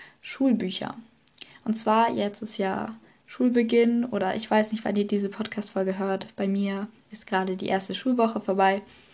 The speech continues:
Und zwar hat mir eine Freundin, beziehungsweise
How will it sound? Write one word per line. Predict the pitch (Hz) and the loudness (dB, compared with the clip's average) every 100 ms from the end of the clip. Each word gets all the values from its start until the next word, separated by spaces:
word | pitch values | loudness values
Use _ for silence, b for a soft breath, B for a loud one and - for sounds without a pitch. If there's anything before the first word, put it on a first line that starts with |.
| B B B B B | B B B B B
Und | 254 254 | 0 2
zwar | - 208 214 214 214 - | 2 4 8 8 6 2
hat | - - 226 233 | -6 -6 -4 2
mir | 214 214 214 | 2 2 0
eine | 202 196 | -2 -2
Freundin, | 202 - 277 247 220 233 | -4 -2 0 4 2 2
beziehungsweise | 226 208 208 220 220 | -2 -6 -6 -8 -8